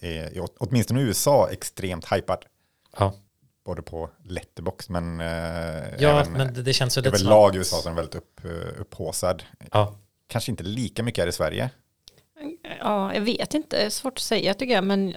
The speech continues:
Speaker 3: alltså, av andra som jag känner, som jag sett, har sett den, så verkar de flesta älska den.
Speaker 1: Mm, jo, och precis. Det är alla som ser den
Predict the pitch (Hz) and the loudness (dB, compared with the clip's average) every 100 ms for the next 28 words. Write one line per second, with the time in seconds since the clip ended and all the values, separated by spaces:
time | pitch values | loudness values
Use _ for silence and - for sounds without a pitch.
0 | - 196 202 190 180 - _ _ _ _ | -4 -4 -2 -2 -4 -8 _ _ _ _
1 | _ - - - 190 - 214 185 175 185 | _ -20 -12 -8 -6 -4 -2 0 0 -2
2 | 226 226 220 226 - 180 170 170 170 170 | -4 -4 -4 -2 -2 0 0 0 -2 -4
3 | - 180 - 190 - 196 - - - 220 | -4 -6 -4 -8 -8 -8 -8 -10 -12 -10
4 | - - 170 202 196 - - 170 180 175 | -8 -8 -8 -10 -14 -16 -12 -12 -10 -10
5 | - 185 233 185 151 - 175 175 - 104 | -10 -10 -6 -6 -6 -10 -12 -14 -12 -4
6 | 113 104 - _ _ 98 110 104 - _ | -4 -4 -8 _ _ -4 -4 -4 -10 _
7 | _ - - - 92 - - - - 92 | _ -20 -20 -14 -12 -12 -16 -12 -6 -4
8 | 87 - - - 87 87 85 82 90 85 | -6 -10 -14 -16 -10 -6 -4 -2 -2 -2
9 | - 80 87 76 82 | -4 -8 -8 -8 -8